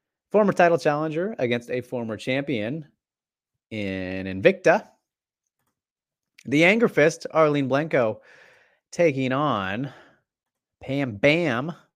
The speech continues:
Sorensen. Good fun nicknames there. Uh, Pam's second fight in Bellator, uh, after making the successful debut against,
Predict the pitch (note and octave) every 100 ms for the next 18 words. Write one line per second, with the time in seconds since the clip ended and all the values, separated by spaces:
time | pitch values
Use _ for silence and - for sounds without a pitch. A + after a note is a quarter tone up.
0 | _ _ - E3 F3+ - F2+ D2 - _
1 | B2+ - A2 G#2+ A#2+ G#2 F#2 F2+ A#2+ A#2+
2 | E2+ - _ _ _ _ _ - F2 F2
3 | - B2 A#2 G2+ G2 - _ _ _ _
4 | _ _ - - F#3+ F#3 E2 _ F#2+ G2
5 | C3 - - F#2+ E2+ D#2+ E2 - G2+ E3
6 | - _ _ _ _ _ F2+ E2+ E2 F2+
7 | - F#2 F#2 G2 F2+ - - G#2 G2 F#2+
8 | G2 F#2 G2+ G#2+ G2 F#2+ A2 G#2+ - -